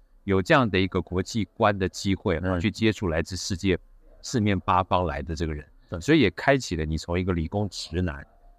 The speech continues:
Speaker 1: 然后跨上了艺术的领域，对不对？
Speaker 2: 嗯。
Speaker 1: 从此就一发不可收拾的，对不对？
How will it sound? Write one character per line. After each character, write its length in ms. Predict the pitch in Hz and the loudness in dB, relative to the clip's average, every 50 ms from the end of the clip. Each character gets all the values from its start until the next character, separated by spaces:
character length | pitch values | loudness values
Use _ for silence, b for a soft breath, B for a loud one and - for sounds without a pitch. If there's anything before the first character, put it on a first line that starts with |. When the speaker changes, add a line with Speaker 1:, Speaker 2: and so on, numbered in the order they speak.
| _ _ _ _ - - - | _ _ _ _ -20 -10 -2
Speaker 1:
然 120 | - 92 95 | 0 2 2
后 260 | 104 104 95 87 80 - _ - - - | 4 4 4 2 2 -2 _ -20 -20 -10
跨 200 | - - 123 110 | -4 0 0 0
上 160 | 110 - 113 | 2 2 2
了 120 | 92 85 90 | 2 2 0
艺 180 | 123 123 104 | 0 0 -2
术 180 | 87 - - 87 | -2 -2 -4 -4
的 120 | 82 85 | -2 -2
领 200 | 80 82 85 76 | -2 -2 -2 -2
域， 80 | 76 85 | -2 -4
对 140 | 78 85 80 | -2 -2 -2
不 60 | 78 | -4
对？ 120 | 82 76 - - - | -6 -10 -12 -12 -10
Speaker 2:
嗯。 100 | 101 104 | -6 0
Speaker 1:
从 180 | - 143 175 | 2 2 2
此 140 | 156 - 104 | 2 0 0
就 80 | 87 117 | 2 2
一 100 | 123 113 | 2 4
发 160 | - 117 110 | 4 2 2
不 80 | 104 | 2
可 140 | - - 85 | 0 -4 -2
收 220 | 82 - 95 90 95 | -2 0 0 -2 -2
拾 160 | - - 78 | -2 -4 -4
的， 80 | 78 | -4
对 200 | 78 80 82 85 | -4 -2 -4 -4
不 340 | 80 - - - 339 - - | -6 -6 -6 -6 -6 -6 -4
对？ 200 | - - 202 165 | -2 0 0 0